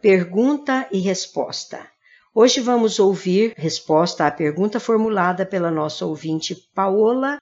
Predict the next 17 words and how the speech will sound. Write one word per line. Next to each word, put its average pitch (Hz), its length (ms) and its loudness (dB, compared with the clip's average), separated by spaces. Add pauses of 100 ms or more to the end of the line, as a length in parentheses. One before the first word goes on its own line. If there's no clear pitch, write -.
Olivínia 175 680 0
Santos, - 640 -6
de - 160 -12
Franca. - 480 -8 (680)
Paola 196 380 4
perguntou: 202 680 -2 (580)
"Quando 302 420 4
é 180 180 8
que 180 160 -6
se 151 320 -8
dá 156 460 0
a 156 140 -2
união 165 500 2
do 160 100 -4
espírito 185 760 -2
à 147 100 -2
matéria, 147 680 -2